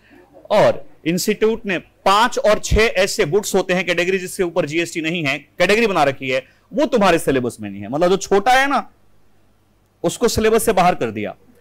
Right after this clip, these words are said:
और जो बड़ा है सर्विसेज वाला, वो पढ़ने के लिए बोल दिया। कोई नहीं यार, अच्छा है ना। मैंने क्या बोला आपको, रिस्क इस बात का नहीं होना चाहिए कि जो मैं कर रहा हूं वो टफ है,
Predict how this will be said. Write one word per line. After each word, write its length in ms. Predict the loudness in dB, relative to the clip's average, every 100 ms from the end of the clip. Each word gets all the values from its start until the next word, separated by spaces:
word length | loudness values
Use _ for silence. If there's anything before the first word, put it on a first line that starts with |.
| -8 2
और 140 | 4
जो 160 | 4 2
बड़ा 280 | 4 6 6
है 140 | 4
सर्विसेज 500 | 2 0 2 -2 2
वाला, 200 | 4 4
वो 100 | 2
पढ़ने 320 | 0 -2 -2
के 100 | -4
लिए 100 | -4
बोल 200 | -4 -4
दिया। 140 | -4 -4
कोई 240 | -2 -2
नहीं 140 | -2
यार, 300 | 0 0 -2 -12 _
अच्छा 260 | -2 2 0
है 160 | 0
ना। 240 | -4 -6 -8 _ -4
मैंने 180 | -4
क्या 180 | 2 2
बोला 240 | 4 4 2
आपको, 360 | 0 -2 -4 -8 _ _
रिस्क 300 | 0 0 0
इस 140 | -4 -2
बात 280 | 2 2 4
का 100 | 2
नहीं 120 | 2
होना 220 | -2 -2
चाहिए 360 | 0 2 2 0
कि 100 | -2
जो 140 | -4
मैं 160 | -4 0
कर 160 | 2 4
रहा 220 | 2 2
हूं 80 | -2
वो 60 |
टफ 380 | -4 0 0 2
है, 220 | -2 -2